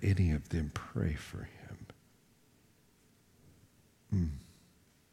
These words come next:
The enemy, Jesus said, comes to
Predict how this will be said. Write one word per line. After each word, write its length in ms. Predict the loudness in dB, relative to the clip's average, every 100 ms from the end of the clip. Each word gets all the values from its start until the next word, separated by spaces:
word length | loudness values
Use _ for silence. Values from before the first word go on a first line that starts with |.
| _ _ _ _ _ _ _ _ _ _ -20 -20 _ _ -4
The 220 | 2 2
enemy, 400 | 2 -2 -8 -12 -20 _ -20 -20 _ _ _ _ _ _ _ _ _ -20 -20 -20 -20 -20 -20 -20 -8
Jesus 360 | 4 6 6 4
said, 400 | 4 4 4 2
comes 400 | 2 2 2 -2
to 300 | 0 2